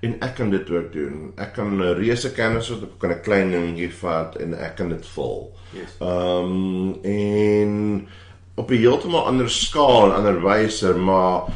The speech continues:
Speaker 1: klaar het ook met eenvoudige goed gewerk en ek werk ook met eenvoudige goed. Ehm, ek het op 'n stadium met, ek saam met, eh, my vriendin Alice in Johannesburg het ek, eh, sy volksversameling bronsbeelde versamel. En dit was ontsettend mooi gewees en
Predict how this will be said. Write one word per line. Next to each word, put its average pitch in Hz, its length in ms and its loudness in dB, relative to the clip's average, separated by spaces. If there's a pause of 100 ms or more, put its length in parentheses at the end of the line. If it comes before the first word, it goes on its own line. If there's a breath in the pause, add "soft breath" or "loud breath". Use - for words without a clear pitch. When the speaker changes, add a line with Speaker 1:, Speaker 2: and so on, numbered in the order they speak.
(100)
Speaker 1:
klaar 123 220 4
het 123 160 4
ook 143 140 -2
met 127 140 -2
eenvoudige 113 640 4
goed 120 220 -8
gewerk 104 500 2
en 90 100 -2
ek 87 180 -2
werk 95 220 0
ook 113 140 -6
met 87 140 -4
eenvoudige 71 680 -6
goed. 67 240 -10 (100)
Ehm, 82 420 -4 (500 loud breath)
ek 117 120 -4
het 139 140 -4
op 131 80 -6
'n - 40 -10
stadium 113 460 0
met, 95 200 0
ek 92 140 -4
saam 98 280 -2
met, 95 260 -2
eh, 90 100 0
my 87 140 -4
vriendin 87 360 -4
Alice 90 680 -2
in 85 120 -4
Johannesburg 80 640 -4
het 80 140 -6
ek, 76 340 -6
eh, 82 80 -6 (100)
sy 85 220 -6
volksversameling 80 720 -6
bronsbeelde 73 800 -4
versamel. 64 640 -8 (520 loud breath)
En 92 680 0
dit 101 180 -2
was 127 220 -4
ontsettend 120 540 -6
mooi 82 340 0
gewees 78 840 -4
en 80 320 -6